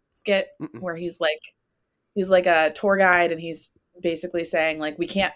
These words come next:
Speaker 1: make you into a happier person. We can take you to Italy, but we can't make you someone else."
Speaker 2: Oh, I have
Speaker 1: And
Speaker 2: seen that one. Yes.
Speaker 1: and then at the end, he's like, "A day is a long time to be happy." And most of us get, like, thirty to forty-five minutes.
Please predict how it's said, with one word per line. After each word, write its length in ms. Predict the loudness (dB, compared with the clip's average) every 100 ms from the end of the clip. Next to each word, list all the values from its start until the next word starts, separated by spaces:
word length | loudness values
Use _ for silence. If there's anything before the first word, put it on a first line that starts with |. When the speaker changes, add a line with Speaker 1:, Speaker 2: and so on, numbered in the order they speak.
| -6
Speaker 1:
make 340 | -2 -2 -2
you 120 | -2
into 200 | -2 0
a 60 | 0
happier 380 | 2 2 2 -2
person. 500 | 0 -2 -2 -6 -4
We 80 | -2
can 120 | 0
take 220 | 2 2
you 80 | 0
to 120 | 0
Italy, 260 | 0 0 -2
but 140 | -2
we 60 | -2
can't 280 | -2 -4 -4
make 280 | -4 -4
you 80 | -6
someone 340 | -8 -8 -6 -4
else." 280 | -4 -6 -4 2
Speaker 2:
Oh, 140 | 4
I 80 | 4
have 180 | 2 2
Speaker 1:
And 60 |
Speaker 2:
seen 140 | 2 2
that 140 | 2
one. 240 | 2 0
Yes. 600 | 0 0 0 -2 -10 -20 _ _ _ _
Speaker 1:
and 100 | 0
then 100 | 2
at 60 | 4
the 80 | 4
end, 100 | 4
he's 140 | 4
like, 160 | 4 4
"A 80 | 4
day 220 | 6 6
is 120 | 6
a 80 | 4
long 240 | 4 2 0
time 240 | -2 -2
to 60 | -6
be 120 | -6
happy." 460 | -4 -6 -6 -10 -8
And 120 | -4
most 240 | 0 0
of 80 | 0
us 140 | -2 2
get, 200 | 2 4
like, 320 | 2 0 -6 _ _ _ _ _ 2
thirty 260 | 6 8 8
to 80 |
forty-five 540 | 6 2 2 0 -2 -4
minutes. 400 | -14 -18 -18